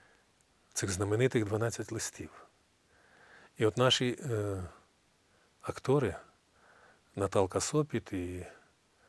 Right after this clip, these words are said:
е, Тарас Денисенко, вони з допомогою своєї акторської гри, своєї майстерності,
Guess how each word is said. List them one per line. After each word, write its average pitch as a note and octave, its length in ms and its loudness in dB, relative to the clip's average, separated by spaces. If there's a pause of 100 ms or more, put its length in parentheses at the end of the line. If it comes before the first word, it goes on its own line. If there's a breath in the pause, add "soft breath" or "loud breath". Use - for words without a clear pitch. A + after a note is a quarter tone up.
(640 soft breath)
е, F#2 480 -4 (280 loud breath)
Тарас G2 320 2
Денисенко, G#2 840 -2 (1300 loud breath)
вони B2 640 -2 (180)
з G2+ 160 -6
допомогою B2+ 840 0 (680)
своєї A#2+ 520 -2
акторської A2+ 640 0
гри, B2+ 380 0 (120)
своєї G#2+ 400 -2
майстерності, G#2 960 0